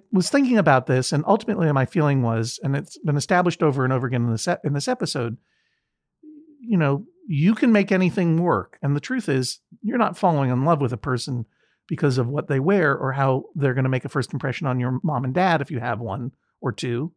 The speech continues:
You're falling in love with a person for who they are. And while it's important, like every human being, to be alert to the context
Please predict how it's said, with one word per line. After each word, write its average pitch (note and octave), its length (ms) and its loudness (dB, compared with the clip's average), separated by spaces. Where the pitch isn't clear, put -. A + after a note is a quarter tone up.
You're E3+ 220 4
falling G3+ 280 4
in F#3 60 2
love F#3 100 4
with F3 120 0
a - 20 -20
person E3 260 -2
for C#3+ 140 -2
who F3+ 180 0
they D#3+ 220 4
are. C3 500 2
And C3 680 -4
while D3+ 160 6
it's D#3+ 120 2
important, G#3+ 420 4
like F3 180 6
every E3+ 220 4
human D#3 260 6
being, D3+ 340 4
to C3 280 2
be D#3+ 140 4
alert D#3 680 4
to - 100 2
the C#3+ 100 4
context A3 960 2